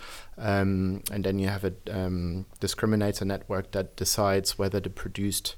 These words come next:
picture is a real or a synthetic one. Um, that is a very different technique to the, uh, restricted Boltzmann machine that we're using. Um, however, I think it's a very popular one, and I think it is one that,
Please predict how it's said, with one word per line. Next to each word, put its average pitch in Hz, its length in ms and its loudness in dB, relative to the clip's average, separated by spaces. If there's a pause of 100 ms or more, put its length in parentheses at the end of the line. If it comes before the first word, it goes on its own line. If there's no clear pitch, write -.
(320)
picture 98 360 2
is 95 220 2
a 95 60 -2
real 95 280 2
or 92 260 -2
a 90 40 0
synthetic 87 560 -4
one. 98 340 0 (540)
Um, 92 480 2 (640)
that 120 160 8
is - 180 0
a 110 80 4
very 107 380 6
different 123 720 2
technique 135 540 -4
to 123 540 0
the, 113 580 6
uh, 107 200 0 (100)
restricted 117 440 -2
Boltzmann 120 320 -2
machine 123 320 -2
that 117 220 -4
we're 117 140 2
using. 123 520 -2 (520)
Um, 104 440 2 (180)
however, 104 460 4
I 107 100 2
think 107 240 0
it's 104 180 -2
a 104 60 4
very 101 300 2
popular 98 520 0
one, 95 280 -4
and 104 120 -2
I 98 120 -2
think 101 260 -4
it 101 100 -4
is 104 320 0
one 101 280 0
that, - 340 -2